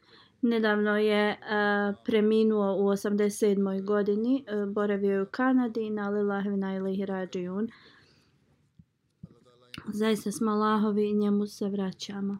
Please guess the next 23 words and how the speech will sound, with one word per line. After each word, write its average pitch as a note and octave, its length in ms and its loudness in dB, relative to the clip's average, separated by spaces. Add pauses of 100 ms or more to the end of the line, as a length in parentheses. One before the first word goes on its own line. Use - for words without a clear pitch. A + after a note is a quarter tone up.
(280)
A, G#3+ 260 0
rođen G#3+ 340 4
je G3+ 100 2
u G3+ 80 2
Kadijanu. A3+ 880 0 (680)
Maulana A3 1000 2
Ahmed G#3+ 360 0 (200)
Khan G#3 300 0
Sahib G#3 560 0
je G3+ 300 0
njegov G3+ 460 0
otac A3+ 600 -2
koji G#3 240 2
je G#3 60 0
bio G#3 180 0
misionar A3 840 0 (680)
i A#3+ 560 -2 (220)
dugo A3+ 380 4
vremena G3+ 440 2
je G#3 100 -4 (100)
služio A3 720 0
u A3+ 60 -2
džematu. A3 640 -2